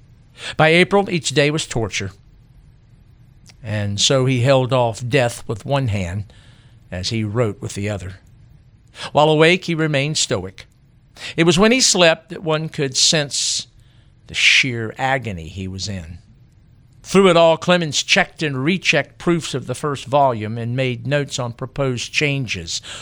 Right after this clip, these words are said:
although there were few, and what changes were made were minor. Pleased, he believed the warrior would win his race with death. He thought so from his observation that Grant repeatedly was able to pull from some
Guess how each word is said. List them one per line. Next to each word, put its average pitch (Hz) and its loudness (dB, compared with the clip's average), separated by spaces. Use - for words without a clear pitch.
although 139 4
there 196 2
were 247 0
few, 113 -4
and 143 0
what 190 4
changes 156 2
were 185 6
made 113 -4
were 180 2
minor. 196 2
Pleased, 165 0
he - -12
believed 156 -2
the 127 -2
warrior 139 0
would 120 -4
win 139 -2
his 131 -4
race 131 -4
with 113 -12
death. 123 -8
He 139 0
thought 214 4
so 170 2
from 165 -4
his 156 -2
observation 160 2
that 139 -2
Grant 151 -2
repeatedly 151 -2
was 135 -4
able 143 -2
to 135 -4
pull 175 -2
from 135 -6
some 143 0